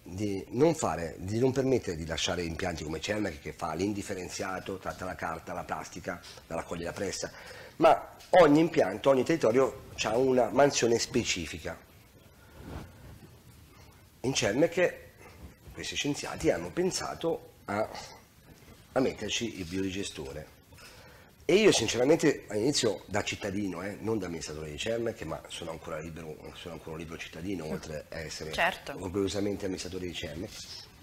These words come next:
Speaker 1: non ero tanto d'accordo sul biodigestore perché avevo delle paure, no?
Speaker 2: Mm.
Speaker 1: Per cui in realtà poi, avendo a che fare poi con quei documenti, insomma, avendo seguito tutto l'iter, l'ultimo, cioè non tutto, l'ultima parte dell'iter burocratico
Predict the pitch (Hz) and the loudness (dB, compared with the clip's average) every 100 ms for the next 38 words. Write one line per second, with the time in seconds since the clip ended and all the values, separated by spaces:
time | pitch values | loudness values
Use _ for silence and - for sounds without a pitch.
0 | - - - - - - - 117 131 117 | -20 -20 -20 -20 -20 -20 -10 2 4 4
1 | 107 90 90 90 87 - 78 80 87 - | 4 -2 -8 -10 -10 -10 -10 -10 -12 -12
2 | 82 80 98 - 78 123 127 92 80 80 | -12 -10 -10 -10 -10 -8 -8 -8 -10 -10
3 | 78 80 73 65 60 76 113 120 - - | -10 -10 -10 -12 -14 -12 -14 -14 -20 -16
4 | 180 151 - - - - - - - - | -14 -14 -18 -20 -20 -20 -20 -18 -16 -12
5 | 90 76 - - - - 127 143 - 71 | -12 -12 -14 -20 -20 -4 2 2 0 -8
6 | 73 82 98 - - 78 90 92 78 80 | -6 -4 -4 -6 -12 -12 -8 -8 -10 -14
7 | 76 80 78 - 90 85 - 92 78 90 | -12 -12 -12 -12 -12 -12 -10 -10 -8 -8
8 | 87 - 175 147 - - - 85 80 82 | -6 0 4 4 2 -8 -8 -8 -8 -8
9 | 85 98 95 90 - - 87 95 92 147 | -6 -4 -4 -6 -8 -8 -6 -6 -4 -4
10 | 143 110 98 113 90 76 67 - - - | -4 -4 -4 -4 -6 -8 -12 -16 -18 -6
11 | 101 - 90 - 87 90 - 73 73 101 | -6 -4 -6 -8 -10 -8 -8 -6 -2 -2
12 | 87 87 - - - 78 95 120 - 85 | -2 -10 -8 -10 -8 -4 -2 -2 -4 -8
13 | 101 98 - 80 92 85 73 71 73 95 | -10 -12 -12 -10 -10 -10 -12 -12 -12 -12
14 | 78 67 - | -12 -14 -18